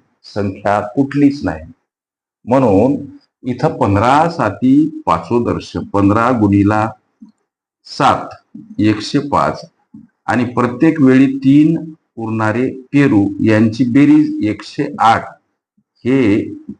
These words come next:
या प्रश्नाचं लेकरांनो उत्तर आहे. आता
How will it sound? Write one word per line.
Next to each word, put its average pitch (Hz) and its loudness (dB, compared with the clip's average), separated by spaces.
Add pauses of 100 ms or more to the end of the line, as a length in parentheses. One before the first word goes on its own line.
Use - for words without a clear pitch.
(560)
या 113 0
प्रश्नाचं 110 0
लेकरांनो 98 0 (220)
उत्तर - -2
आहे. 87 -6 (720)
आता 104 -2